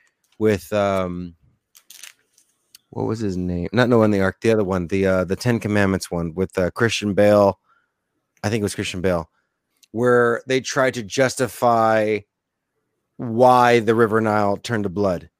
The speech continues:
They, they, they said all these crocodiles were killing each other,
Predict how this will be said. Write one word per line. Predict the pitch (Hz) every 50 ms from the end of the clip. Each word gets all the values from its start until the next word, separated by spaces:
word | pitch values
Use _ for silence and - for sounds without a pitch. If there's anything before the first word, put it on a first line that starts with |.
| _ _ _ _ _ _
They, | - 120 120 120 120 117
they, | 110 123 123 123
they | 120 107 120 120
said | 110 - 127 117
all | 101 110 127 135
these | 135 131 117 -
crocodiles | - 170 160 - 151 143 139 135 139 139 135 135 120
were | 127 123 110
killing | - 156 151 147 143 143
each | 139 123 101
other, | 135 131 123 127 127 123 107